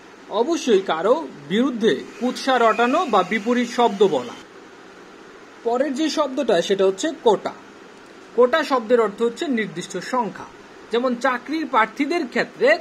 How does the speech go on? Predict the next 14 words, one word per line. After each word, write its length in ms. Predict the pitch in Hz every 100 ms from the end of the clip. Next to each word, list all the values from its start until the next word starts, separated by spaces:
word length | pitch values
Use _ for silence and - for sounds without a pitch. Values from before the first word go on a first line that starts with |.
| -
থার্টি 260 | 214 208 214
ফাইভ 260 | 226 233 233
পার্সেন্ট 420 | 262 254 294 339
মুক্তিযোদ্ধা 680 | 247 208 208 190 196 190 196
কোটা 380 | 196 180 220 294 -
অথবা 480 | 220 247 233 135 -
অন্যান্য 460 | 202 233 247 240 214 202
কোটা। 260 | 151 - - - - - - -
কোটা 260 | 240 262 330
মানে 180 | 320
হচ্ছে 160 | 320 -
একটা 220 | 214 -
নির্দিষ্ট 540 | 202 202 202 202 - 277
সংখ্যা 540 | 269 226 190 185 277